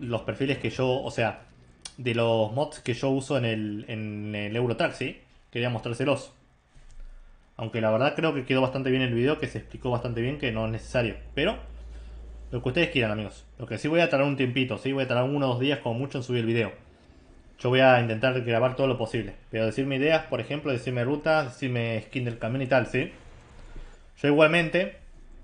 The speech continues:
por ejemplo, me dicen de Argentina, o sea, me dicen de, de Mendoza hacia Santiago de Chile, o me dicen cosas así por el estilo,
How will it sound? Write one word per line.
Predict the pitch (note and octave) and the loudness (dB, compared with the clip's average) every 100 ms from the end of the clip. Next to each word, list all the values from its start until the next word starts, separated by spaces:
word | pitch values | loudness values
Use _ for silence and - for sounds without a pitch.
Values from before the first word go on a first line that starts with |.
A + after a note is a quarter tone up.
| - - - - | -20 -20 -20 -2
por | B2 | 0
ejemplo, | B2 C3+ C3 B2+ | 2 0 2 2
me | C3 | 2
dicen | B2+ B2+ | 0 0
de | B2 A#2+ | 2 4
Argentina, | A#2+ A#2 B2+ A#2+ C#3+ D#3 D#3 | 2 2 -2 -2 0 4 4
o | C3+ | 2
sea, | C3 | 0
me | B2 | -2
dicen | B2 B2+ A#2+ | -2 -4 0
de, | A#2 A2+ A2 - - _ _ _ | 2 2 -2 -12 -20 _ _ _
de | C3 B2 | -2 0
Mendoza | B2 B2+ D3 - D3+ C#3 | 2 2 0 2 2 2
hacia | B2 - C3 B2 B2+ | 0 0 2 2 0
Santiago | A#2+ A#2+ C3+ | -2 2 2
de | C3 | 2
Chile, | B2+ B2+ G#2+ G2+ G2+ | 0 0 0 -4 -6
o | C3 A2+ | -6 -4
me | A#2+ | -2
dicen | B2 C3 | -4 -4
cosas | C3 A#2+ | -4 -4
así | B2+ | -2
por | C3+ | -2
el | B2+ | 0
estilo, | D3 E3+ | -2 -4